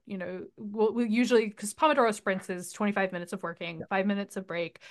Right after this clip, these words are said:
Speaker 1: And then after you do four rounds, you do a long break. And so we'll come up with a topic about creativity or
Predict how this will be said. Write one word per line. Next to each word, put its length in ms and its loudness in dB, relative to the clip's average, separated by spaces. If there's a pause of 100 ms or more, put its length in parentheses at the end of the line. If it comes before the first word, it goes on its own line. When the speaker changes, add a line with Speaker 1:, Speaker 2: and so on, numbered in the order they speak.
(180)
Speaker 1:
And 160 2
then 160 0
after 260 0
you 140 -2
do 140 -4
four 600 0 (180)
rounds, 420 -2
you 80 -8
do 340 -8
a 80 -2
long 240 8
break. 300 -4
And 100 -2
so 100 4
we'll 140 4
come 240 0
up 100 2
with 140 -2
a 60 -6
topic 580 -2
about 300 -10
creativity 880 -2
or 260 -8